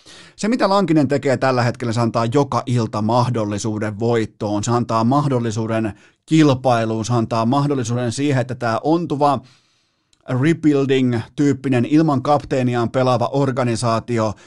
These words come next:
että se on relevantti joka ilta. Se pääsee kilpailemaan. Miettikää, se on siis jokaisen ruukien veskarin unelma tossa liigassa, missä veskarit otetaan hiuksista helvettiin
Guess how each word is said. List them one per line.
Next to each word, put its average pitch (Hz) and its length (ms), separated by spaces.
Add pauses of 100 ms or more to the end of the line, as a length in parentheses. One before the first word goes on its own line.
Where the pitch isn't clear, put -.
(220)
että 123 200
se 131 120
on 117 320
relevantti 127 760
joka 123 300
ilta. 104 460
Se - 120
pääsee 123 380
kilpailemaan. 113 1000
Miettikää, 127 580 (320)
se - 80
on 143 100
siis 127 200
jokaisen 147 440
ruukien 135 460
veskarin 120 520
unelma 123 720 (320)
tossa 135 360
liigassa, 127 480
missä 117 280
veskarit 139 460
otetaan 131 400
hiuksista 170 480
helvettiin 127 680